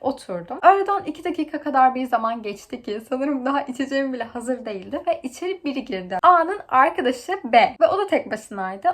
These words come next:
Ondan sonra içeri girdi. Biz önce bir selamlaştık. İçeceğini söyledi ve benim yanıma geldi.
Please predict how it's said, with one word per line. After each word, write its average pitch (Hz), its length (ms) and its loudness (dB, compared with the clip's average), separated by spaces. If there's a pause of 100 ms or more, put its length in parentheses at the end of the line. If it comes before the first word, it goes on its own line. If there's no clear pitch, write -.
Ondan 370 320 0
sonra 370 300 -8 (100)
içeri 349 380 -8
girdi. 247 480 -6
Biz 269 120 -4
önce 277 260 -4
bir 294 40 -10
selamlaştık. 254 800 -6 (100)
İçeceğini 311 440 -2 (100)
söyledi 220 280 -4
ve 277 160 -6
benim 285 240 0
yanıma 214 300 -4
geldi. 208 540 -6